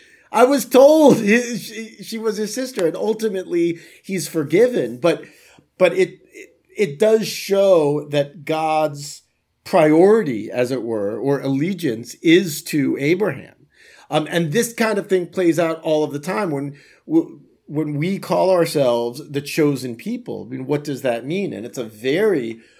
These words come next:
problematic concept for exactly this reason. Does that mean that we,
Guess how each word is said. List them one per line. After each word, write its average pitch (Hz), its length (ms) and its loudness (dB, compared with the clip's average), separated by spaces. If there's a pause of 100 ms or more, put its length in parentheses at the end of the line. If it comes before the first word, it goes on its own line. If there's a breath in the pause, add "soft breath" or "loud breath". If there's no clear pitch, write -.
(160 soft breath)
problematic 147 680 -2
concept 160 500 -4
for 139 120 -6
exactly 143 500 -2
this 123 240 -4
reason. 156 320 -2
Does 117 140 -8
that 147 240 -2
mean 151 180 -4
that 139 180 -6
we, 151 360 -6